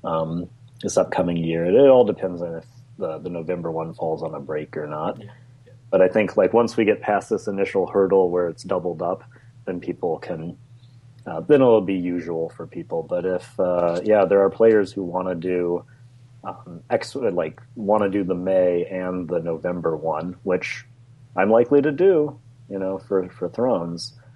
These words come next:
Speaker 1: Um, I was talking to another person, and he's like, "Yeah, this is kinda doubling my fee,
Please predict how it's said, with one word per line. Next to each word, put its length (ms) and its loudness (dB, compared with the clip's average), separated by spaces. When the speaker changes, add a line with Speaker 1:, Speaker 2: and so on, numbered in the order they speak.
Speaker 1:
Um, 360 -6
I 60 -10
was 140 -4
talking 340 -2
to 120 0
another 280 0
person, 400 -2
and 80 -6
he's 100 -6
like, 300 0
"Yeah, 260 -6
this 160 -6
is 120 -4
kinda 240 -2
doubling 560 2
my 240 -6
fee, 460 -4